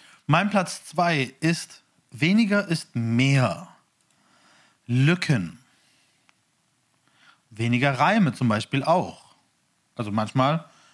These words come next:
brauchst du nicht unbedingt jetzt ganz viele Reime an der Stelle. Wenn der Satz einfach so dastehen muss, wie er dastehen muss, dann darf er auch mal so dastehen. Dann hat er auch mehr Gewicht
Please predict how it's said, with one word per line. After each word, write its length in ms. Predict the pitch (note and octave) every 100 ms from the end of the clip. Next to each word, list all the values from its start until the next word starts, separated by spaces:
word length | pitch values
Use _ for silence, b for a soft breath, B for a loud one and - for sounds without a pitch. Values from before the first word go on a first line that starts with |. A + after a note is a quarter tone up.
| b
brauchst 340 | - E3+ D#4+ -
du 40 |
nicht 160 | C#3+ A#2+
unbedingt 400 | B2 G#2+ G#2 G2+
jetzt 160 | G2
ganz 180 | - F#2+
viele 320 | - A2+ G#2+
Reime 280 | G2 F#2+ G#2+
an 120 | G2+
der 120 | G2+ A2
Stelle. 360 | - A#2+ C#3+
Wenn 160 | C#3 C3+
der 120 | C3+
Satz 240 | B2 C3+
einfach 320 | - D3 D3+ -
so 320 | D3 D#3 B2+
dastehen 480 | C3 C#3 D#3 D3+ C#3+
muss, 200 | D3 -
wie 80 |
er 80 | C3
dastehen 380 | B2 C3+ - D3+
muss, 180 | D#3+ E3+ b b b b
dann 100 | A#2
darf 240 | D3 F#3
er 100 | D#3+
auch 140 | E3+ E3+
mal 160 | F3
so 120 | D#3+
dastehen. 580 | D3+ D#3 G3 - F#2 F2
Dann 140 | F#2+ G#2+
hat 160 | C#3+
er 100 | C3+
auch 120 | C3
mehr 180 | C3+ C3
Gewicht 480 | A#2+ G2+ E3+ - -